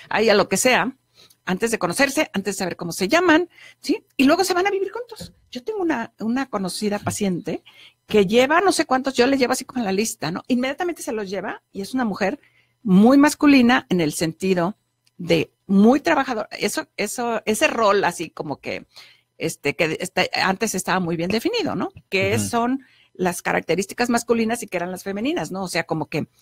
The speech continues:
Speaker 1: el, las características del, de ese rol anterior eran, el hombre tiene que ser el proveedor, muy trabajador, autorita-, eh, con autoridad y bla, bla, bla. Ella es como muy así, ¿no? Pone negocios, le va muy bien.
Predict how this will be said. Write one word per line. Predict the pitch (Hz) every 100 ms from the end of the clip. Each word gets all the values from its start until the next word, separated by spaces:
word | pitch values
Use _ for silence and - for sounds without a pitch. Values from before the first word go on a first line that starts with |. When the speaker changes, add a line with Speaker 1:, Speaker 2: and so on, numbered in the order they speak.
| - -
Speaker 1:
el, | 156 156 -
las | - 165
características | 175 170 175 175 190 233 - 202
del, | 185 180 -
de | 190
ese | 202
rol | 208 214 220 226 _ _ _ _ -
anterior | - 233 208 190 208
eran, | 185 156 - _ _ -
el | 165
hombre | 190 226 262
tiene | 185 190
que | -
ser | 165
el | 160
proveedor, | 165 170 202 202 208 208
muy | 160
trabajador, | 170 156 170 196 202 202
autorita-, | 165 - 160 - 185 180 165 170
eh, | 165
con | 156 156
autoridad | - 160 165 196 196 196
y |
bla, | 165 147 123
bla, |
bla. | - - - - _
Ella | 226 220 247
es | 247 -
como | - 196 190
muy | 208
así, | 233 - 247
¿no? | 202 - _ _
Pone | 240 214 240
negocios, | 214 196 180 - 208 226
le | 185
va | 190
muy | 214 240
bien. | 277 202